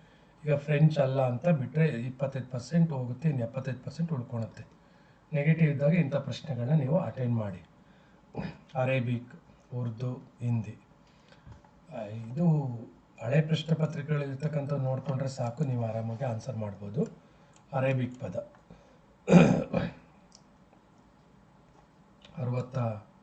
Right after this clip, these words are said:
ನಾಲ್ಕು, ಮಿಹಿರ ಎಂದರೆ ಚಂದ್ರ, ಸೂರ್ಯ, ನಕ್ಷತ್ರ, ಹಂದಿ. ಸ್ವಲ್ಪ ಏನಾಗುತ್ತೆ ಅಂದ್ರೆ, ಈಗ ಸೂರ್ಯ, ಚಂದ್ರ, ನಕ್ಷತ್ರ ಇದಕ್ಕಿಂತ ಡಿಫ್ರೆಂಟ್ ಆಗಿರೋದು, ಆ, ಹಂದಿ,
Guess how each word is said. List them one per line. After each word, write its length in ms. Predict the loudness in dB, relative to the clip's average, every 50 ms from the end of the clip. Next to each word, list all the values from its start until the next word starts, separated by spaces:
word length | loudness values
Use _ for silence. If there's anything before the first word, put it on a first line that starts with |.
| -10 -6
ನಾಲ್ಕು, 480 | -4 -4 -4 -4 -2 -2 -2 -2 -2 -10 -20 -20 -20 -20 -20 -20 -20 -20 -20 _ -16 -8 -4
ಮಿಹಿರ 520 | 2 8 10 10 12 12 12 10 8 8 6 2 0 -2 -8 -18 -20 -20 -20 -20 _ _ _ -6
ಎಂದರೆ 560 | -2 -2 -2 0 -2 0 0 0 -2 -2 -6
ಚಂದ್ರ, 420 | -8 -4 -2 -2 0 0 0 0 0
ಸೂರ್ಯ, 500 | 0 -2 -6 -8 -6 -4 -2 0 0 2
ನಕ್ಷತ್ರ, 580 | 0 0 -2 -6 -12 -12 -14 -14 -10 -4 -4 -4 -4 -6 -18 -20 -20 -16
ಹಂದಿ. 300 | -16 -16 -16 -16 -20 -20 -20 -20 -20 -20 -20 -20 -20 -20 -20 -20 -20 -20 -20 -20 -20 -20 -20 -10 -2
ಸ್ವಲ್ಪ 300 | 2 2 2 2 4 4
ಏನಾಗುತ್ತೆ 500 | 6 8 8 10 8 8 6 4 2 2
ಅಂದ್ರೆ, 460 | 4 4 4 2 0 0 -4 -10 -20 -20 -20 -14 -4 -2
ಈಗ 100 | 0 0
ಸೂರ್ಯ, 460 | 0 -2 0 2 2 4 6 6 4
ಚಂದ್ರ, 320 | 4 2 -2 -2 0 -2 -2
ನಕ್ಷತ್ರ 580 | 0 0 -2 -4 -2 -4 -6 -4 -4 -4 -4 -4 -4 -6 -10 -18 -20 -20 -20 -20 -20 -20 -20 -20 -20 -20 -20 -12 -4 -4
ಇದಕ್ಕಿಂತ 400 | -2 -2 -2 -2 0 0 2 4 4 4 4 2 -2 -4 -8 -12 -10 -8 -4
ಡಿಫ್ರೆಂಟ್ 580 | -4 -4 -2 4 4 6 8 8 8 6 6
ಆಗಿರೋದು, 760 | 4 2 2 2 0 -2 -2 -2 -2 -2 -2 -2 -4 -6 -8 -14 -20 -20 -20 -20 -20 -20 -20 -20 -20 _ _ _ -20 -18 -10 -6
ಆ, 300 | -6 -4 -4 -4 -4 -2
ಹಂದಿ, 420 | -2 0 0 0 -2 -2 -4 -6